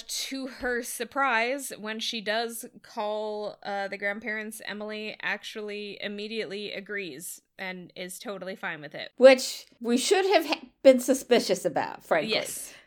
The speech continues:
Speaker 1: Yeah. It's a little suspicious. <laughs>
Speaker 2: It's a little suspicious. Oh, and I just want to point out here, this is just a production thing,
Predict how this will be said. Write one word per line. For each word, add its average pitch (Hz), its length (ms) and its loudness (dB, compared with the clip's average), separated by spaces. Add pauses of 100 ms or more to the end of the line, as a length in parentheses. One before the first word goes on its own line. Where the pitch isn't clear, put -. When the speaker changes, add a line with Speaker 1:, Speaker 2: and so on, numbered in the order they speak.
(120)
Speaker 1:
Yeah. - 120 -10 (260)
It's - 160 -2
a 208 60 -6
little 190 220 -2
suspicious. - 680 -6
<laughs> - 40 -20 (320)
Speaker 2:
It's 403 200 0
a 277 40 6
little 202 260 6
suspicious. - 640 -8
Oh, 262 220 10
and 226 120 8
I 247 100 10
just 254 200 0
want 247 140 2
to 208 80 0
point - 420 0
out 202 260 6
here, 175 340 2
this 190 160 0
is 226 100 -2
just 214 200 -2
a 269 40 -6
production 233 800 0
thing, 180 580 2